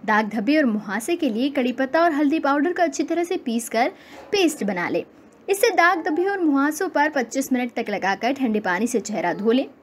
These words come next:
कुछ ही दिनों में आपके मुहासे गायब हो जाएंगे। इसे पीसकर मुल्तानी मिट्टी मिक्स करके चेहरे पर लगाकर बीस मिनट के लिए छोड़ दें। इसके बाद गुनगुने पानी से चेहरे को धोएं। इससे आपके काले घेरे और झुर्रियां की समस्या दूर हो जाएगी। इसमें मौजूद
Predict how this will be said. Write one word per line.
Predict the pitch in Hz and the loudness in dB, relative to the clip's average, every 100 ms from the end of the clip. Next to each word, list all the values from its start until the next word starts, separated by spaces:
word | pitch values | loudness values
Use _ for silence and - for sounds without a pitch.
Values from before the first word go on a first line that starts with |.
| - | -2
कुछ | 247 254 | -2 0
ही | |
दिनों | 220 202 | -2 0
में | 247 226 | 0 2
आपके | 277 269 254 | 0 0 -2
मुहासे | 185 170 190 175 339 330 | -2 -4 -4 -2 -2 0
गायब | - 165 208 190 | 0 0 0 -2
हो | 185 | -4
जाएंगे। | 175 151 156 - - - - _ _ - - | -2 -2 -4 -8 -14 -20 -20 _ _ -20 0
इसे | 381 440 | 2 2
पीसकर | 453 370 403 - 370 | 2 2 2 0 0
मुल्तानी | 359 294 269 277 320 | 2 2 2 2 2
मिट्टी | 311 311 | 0 2
मिक्स | 302 302 - | 2 2 0
करके | - 233 214 254 | 0 0 0 -2
चेहरे | 262 262 233 262 | 0 0 0 0
पर | 240 | 0
लगाकर | 202 185 185 233 | 0 -2 0 -2
बीस | 214 202 - | -4 -6 -6
मिनट | 196 185 | -8 -8
के | 190 | -6
लिए | 165 | -6
छोड़ | 165 214 226 | -4 -2 0
दें। | 294 453 - - | 0 -4 -6 -4
इसके | - 240 | 0 2
बाद | 202 254 220 | 2 2 0
गुनगुने | 220 214 247 | 0 2 0
पानी | 254 175 214 | 0 -2 -2
से | 254 415 | -2 -2
चेहरे | - 202 247 | -2 -2 -2
को | 277 220 | -2 -4
धोएं। | 208 - - _ - | -4 -8 -14 _ -6
इससे | 381 453 | -2 2
आपके | 440 440 427 | 2 2 -2
काले | 415 330 320 370 | 0 2 2 0
घेरे | 285 285 320 | 2 2 2
और | 320 | 2
झुर्रियां | 254 220 220 262 | 0 -2 -2 -4
की | 262 | -4
समस्या | 233 190 196 - 311 | -6 -8 -8 -4 -2
दूर | 214 202 185 | -2 -6 -6
हो | - | -4
जाएगी। | - 156 - - - - - - - - | -2 -2 -4 -12 -16 -20 -20 -20 -8 -4
इसमें | 226 233 | 0 0
मौजूद | 202 175 175 214 | 2 0 -2 -4